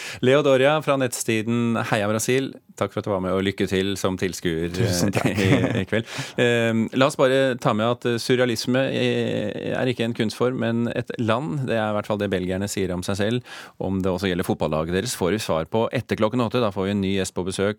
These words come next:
Speaker 1: for å snakke om Belgia og, eh, fotball. Men vi skal snakke om, eh, Tour de France nå,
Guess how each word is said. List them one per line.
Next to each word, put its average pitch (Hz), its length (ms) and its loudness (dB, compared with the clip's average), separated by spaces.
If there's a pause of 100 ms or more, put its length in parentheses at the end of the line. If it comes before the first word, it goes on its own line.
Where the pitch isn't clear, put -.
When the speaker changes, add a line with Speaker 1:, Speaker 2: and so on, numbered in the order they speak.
Speaker 1:
for 92 80 -4
å 101 80 -2
snakke 92 240 0
om 82 80 -2
Belgia 80 320 -2 (400)
og, 73 320 -4
eh, 73 320 -4
fotball. - 320 -6 (960)
Men 160 140 4
vi 160 60 0
skal 156 120 0
snakke 147 240 2
om, 143 180 0
eh, 143 220 4
Tour 143 180 0
de 143 80 0
France 151 360 0
nå, 165 100 4